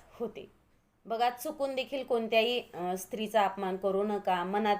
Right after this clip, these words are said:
कधीच राग, द्वेष बाळगू नका, रडत, कुठेतरी बळच, अ, नकारात्मक ऊर्जा. मग यानं काय होतं, आपल्या घरामध्येच एक नकारात्मकता जी आहे ना ती वाढते बघा. कोणती कृती पुण्य दुसऱ्याकडे वळवते.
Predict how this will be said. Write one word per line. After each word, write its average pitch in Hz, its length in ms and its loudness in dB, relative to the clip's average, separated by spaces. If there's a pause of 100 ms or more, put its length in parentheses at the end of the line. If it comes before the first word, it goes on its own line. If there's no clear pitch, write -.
कधीच 202 320 -2
राग, 180 380 4
द्वेष 180 420 -2
बाळगू 185 420 2
नका, 214 420 -2 (920)
रडत, 269 500 8 (540)
कुठेतरी 415 400 8
बळच, 254 540 10 (360)
अ, 196 220 0
नकारात्मक 240 720 4
ऊर्जा. 208 420 4 (460)
मग 262 140 0
यानं 311 260 6
काय 320 200 8
होतं, 285 220 6
आपल्या 262 260 4
घरामध्येच 262 580 0
एक 262 120 0
नकारात्मकता 233 800 2
जी 226 180 -4
आहे 220 240 0
ना 202 140 -2
ती 208 120 -6
वाढते 240 380 -2
बघा. 160 200 -6 (800)
कोणती 302 400 -2
कृती 330 360 0
पुण्य 262 460 0
दुसऱ्याकडे 240 500 0
वळवते. 151 440 0